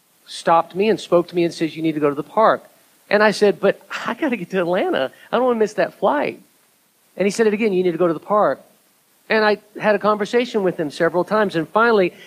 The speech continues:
it was emphatic, "Go to the park."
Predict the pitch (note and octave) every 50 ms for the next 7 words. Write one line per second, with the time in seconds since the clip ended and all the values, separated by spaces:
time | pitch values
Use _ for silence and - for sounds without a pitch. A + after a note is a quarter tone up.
0 | - - - - F#3+ G3 F3+ F#3 F#3 E3+ - G#3+ A3 B3 - D3+ B2 - - _
1 | _ _ _ _ _ _ _ _ C#3+ A#2+ G3 A3 C4+ C#4 A3 D#3+ D3+ C#3 A2+ -
2 | - _ _ _ _ _ _ - G3 E3 D#3 - - - - B3 C#4 C#4 G3 -
3 | - -